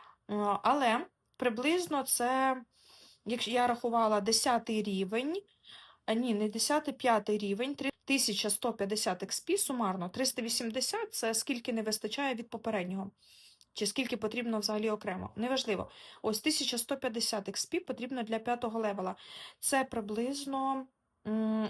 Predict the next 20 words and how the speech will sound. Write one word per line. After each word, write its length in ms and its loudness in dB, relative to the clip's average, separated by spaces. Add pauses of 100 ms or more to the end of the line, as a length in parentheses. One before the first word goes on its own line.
сто 280 0
повідомлень. 640 -2 (800)
Ось 220 0
так. 240 -6 (420)
Ну, 160 0 (220)
за 140 2
день, 260 2
я 100 2
думаю, 300 0
можна 300 -2
буде 220 -4
теж 220 -2
набити, 680 0
чисто, 360 -2
щоб 220 -2
отримати 480 -2
цей 240 -4
один 360 -4
бейдж. 240 -6
Е, 60 -18